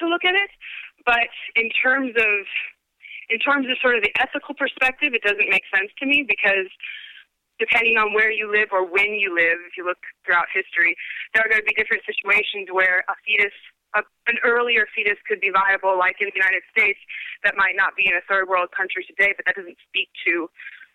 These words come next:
whether or not it should have rights. I, I don't know if that makes sense. So I have a hard time seeing that as a consistent approach, even though I get the motivation behind it. So I guess in a nutshell, what I'm saying is I think we should work harder to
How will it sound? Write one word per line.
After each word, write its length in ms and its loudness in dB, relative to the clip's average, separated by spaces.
whether 240 4
or 140 2
not 180 2
it 140 -10
should 100 -10
have 160 -2
rights. 480 -2
I, 80 2
I 80 4
don't 80 2
know 80 4
if 80 -2
that 160 0
makes 240 -2
sense. 160 0
So 80 4
I 80 0
have 160 2
a 60 0
hard 260 2
time 320 2
seeing 200 2
that 160 4
as 80 -2
a 80 -6
consistent 640 -6
approach, 320 0
even 200 0
though 160 2
I 200 2
get 200 0
the 80 -10
motivation 580 0
behind 380 -2
it. 100 -10
So 60 6
I 120 4
guess 180 2
in 60 0
a 60 0
nutshell, 400 2
what 120 2
I'm 220 -2
saying 160 2
is 60 -2
I 260 2
think 180 0
we 120 -2
should 220 0
work 260 2
harder 420 2
to 180 2